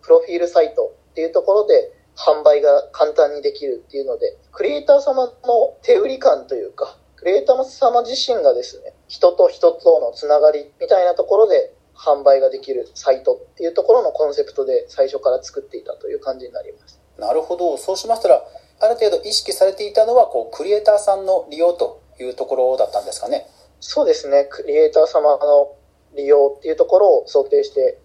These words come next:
Speaker 1: 作ったというところになっています。
Speaker 2: そうしましたら、現在の、えー、ユーザー様、ご利用のユーザー様というのも、やはりクリエイターさんが多いんでしょうか？
Speaker 1: 最初、イラストレーターさんを中心としたクリエイターさんが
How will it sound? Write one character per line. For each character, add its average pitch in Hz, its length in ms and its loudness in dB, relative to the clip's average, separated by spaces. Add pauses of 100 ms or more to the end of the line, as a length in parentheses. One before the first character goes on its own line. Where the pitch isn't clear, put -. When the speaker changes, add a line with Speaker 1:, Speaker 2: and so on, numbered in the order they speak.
Speaker 1:
作 - 280 -10
っ - 140 -20
た - 140 -2
と - 120 -18
い - 60 -10
う - 60 -16
と - 80 -8
こ - 80 -2
ろ - 80 -8
に - 60 -20
な - 60 -16
っ - 40 -20
て - 140 -8
い - 20 -8
ま - 180 -20
す。 - 260 -20
Speaker 2:
そ - 80 -14
う - 40 -10
し - 80 -14
ま 233 100 -4
し - 40 -16
た 175 80 4
ら、 135 100 2
現 247 260 -8
在 202 220 0
の、 196 360 -2 (240)
え 120 200 -6
ー、 - 20 -
ユ 131 180 -10
ー 139 40 -12
ザ 147 140 4
ー - 40 2
様、 135 460 0
ご 143 120 -2
利 165 100 -12
用 170 220 0
の 185 160 -4
ユ 170 180 -8
ー - 40 -8
ザ 175 120 2
ー 170 40 2
様 170 260 0
と 185 120 -8
い 190 80 -4
う 202 40 -6
の 202 100 -8
も、 123 100 2
や 120 80 0
は 139 80 2
り 107 160 0
ク - 120 -16
リ 120 80 -4
エ 127 40 -4
イ - 40 -4
タ 135 80 2
ー - 20 -2
さ 131 120 -2
ん 131 40 -6
が 127 180 0
多 143 140 -2
い - 80 -10
ん - 80 -20
で - 80 -18
し - 80 -14
ょ - 60 -12
う - 20 -14
か？ - 220 -6 (240)
Speaker 1:
最 294 240 2
初、 - 120 -2 (240)
イ - 80 -8
ラ 277 140 6
ス - 80 -10
ト 339 80 -2
レ 359 140 0
ー - 60 -10
タ 180 80 4
ー 165 100 4
さ 143 140 0
ん 127 140 -4
を 131 60 -6
中 147 180 -2
心 151 220 -4
と 151 120 2
し - 100 -6
た 143 100 0
ク 151 140 -2
リ 143 60 0
エ 147 80 2
イ 139 40 -16
タ 147 80 4
ー 143 100 4
さ 139 140 -2
ん 135 100 -4
が 135 220 2